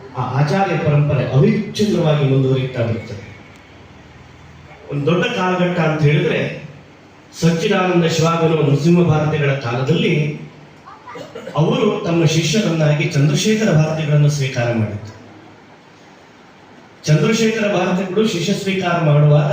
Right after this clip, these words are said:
ಸಚ್ಚಿದಾನಂದ ಶಿವಾಗಮ ನರಸಿಂಹ ಭಾರತಿಗಳು ಆ ಪೀಠದ ಸಮಸ್ತವಾದ ಶಕ್ತಿಯನ್ನ ನಾರೇಕೇಳ ಮಠದಲ್ಲಿ ಆಹ್ವಾನ ಮಾಡಿಟ್ಟು ಇದನ್ನು ತನ್ನ ಶಿಷ್ಯನಿಗೆ ಕೊಟ್ಟು ಅವನನ್ನು ಪೀಠದಲ್ಲಿ ಕುಳ್ಳಿರಿಸಬೇಕು ಅಂತ ಹೇಳಿ ಆಗ್ರಹವನ್ನು ಕೊಟ್ಟಿದ್ರಂತೆ,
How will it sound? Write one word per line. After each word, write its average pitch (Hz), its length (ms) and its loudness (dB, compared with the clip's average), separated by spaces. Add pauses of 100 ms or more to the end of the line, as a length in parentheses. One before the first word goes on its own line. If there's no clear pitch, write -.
(480)
ಸಚ್ಚಿದಾನಂದ 196 500 0
ಶಿವಾಗಮ 175 500 -2
ನರಸಿಂಹ 160 340 -4
ಭಾರತಿಗಳು 156 840 -2 (540)
ಆ 131 80 -2
ಪೀಠದ 214 420 0
ಸಮಸ್ತವಾದ 214 720 0
ಶಕ್ತಿಯನ್ನ 185 580 -4
ನಾರೇಕೇಳ 214 560 0
ಮಠದಲ್ಲಿ 180 420 -2
ಆಹ್ವಾನ 165 480 0
ಮಾಡಿಟ್ಟು 156 640 -6 (180)
ಇದನ್ನು 247 360 0
ತನ್ನ 202 140 0
ಶಿಷ್ಯನಿಗೆ 185 540 -2
ಕೊಟ್ಟು 196 380 -6
ಅವನನ್ನು 180 360 0
ಪೀಠದಲ್ಲಿ 160 440 0
ಕುಳ್ಳಿರಿಸಬೇಕು 151 760 0
ಅಂತ 139 220 -2
ಹೇಳಿ 165 460 -2 (960)
ಆಗ್ರಹವನ್ನು 160 520 -2
ಕೊಟ್ಟಿದ್ರಂತೆ, 120 840 -4